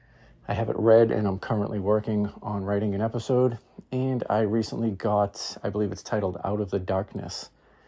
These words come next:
from the library to read and discuss. But if you have any other ones that you like and you want to hear, let me know. Um, so that's it. Just a real quick one. Thank you for listening. I appreciate the support I've had throughout all my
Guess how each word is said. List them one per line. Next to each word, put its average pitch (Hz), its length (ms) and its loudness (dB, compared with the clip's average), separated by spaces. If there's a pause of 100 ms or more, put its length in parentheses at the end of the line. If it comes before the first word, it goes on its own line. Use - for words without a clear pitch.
(260)
from 113 220 -2
the 101 60 4
library 92 400 2
to - 180 -8
read 92 480 -4
and 92 180 -4
discuss. - 460 -6 (1400)
But 185 120 8
if 147 120 2
you 131 60 8
have 113 140 8
any 104 160 4
other 110 160 4
ones 107 180 2
that - 120 0
you 104 60 -2
like 120 220 2
and 127 80 0
you 120 80 2
want 123 120 2
to 127 40 2
hear, 156 160 4
let - 140 4
me 190 80 4
know. 170 200 4 (1120)
Um, 120 440 2
so - 180 6
that's 180 220 6
it. 127 140 4
Just 135 180 0
a 147 60 6
real 143 160 8
quick 139 320 4
one. 131 380 4
Thank 135 280 0
you 139 60 0
for 113 100 2
listening. 117 460 4 (440)
I - 100 0
appreciate 117 480 2
the 113 80 -4
support 110 360 0
I've 107 140 2
had 107 240 2
throughout 104 260 0
all 104 160 2
my 98 440 0